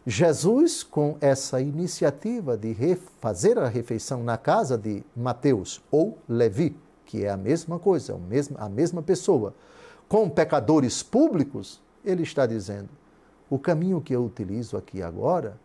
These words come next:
é o caminho que eles não consideram, os fariseus, os escribas, os doutores da lei,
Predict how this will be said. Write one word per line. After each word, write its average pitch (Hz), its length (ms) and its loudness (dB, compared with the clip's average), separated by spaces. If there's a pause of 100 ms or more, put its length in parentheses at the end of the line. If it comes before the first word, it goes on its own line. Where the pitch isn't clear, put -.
(520)
é 127 100 2
o 160 80 0
caminho 135 600 -4 (160)
que 190 220 2
eles 269 480 4
não 123 260 -2
consideram, 107 800 0 (240)
os 160 300 4
fariseus, 120 760 -2
os 156 220 2
escribas, 127 640 -2
os 196 140 0
doutores 131 480 0
da 120 100 0
lei, 220 300 0